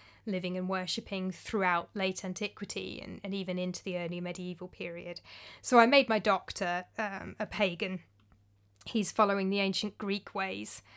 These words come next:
um, and he would probably be, if not Greek, certainly trained by Greeks, uh, given that he's a doctor, because, uh, the profession of medicine was very much dominated by Hippocrates and Greek ways of thinking.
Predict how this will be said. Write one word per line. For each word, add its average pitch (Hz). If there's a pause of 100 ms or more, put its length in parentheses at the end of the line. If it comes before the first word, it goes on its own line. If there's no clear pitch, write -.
(220)
um, 185
and 202
he 214
would 196
probably 190
be, 185
if -
not -
Greek, 202 (260)
certainly 190
trained 175
by 185
Greeks, - (320)
uh, 196
given 185
that 185
he's 180
a 170
doctor, 175
because, - (460)
uh, 208 (220)
the 185 (380)
profession 233
of 175
medicine 175
was 170
very 190
much 175
dominated 180
by 175
Hippocrates 185
and 175
Greek 185
ways 208
of 226
thinking. 180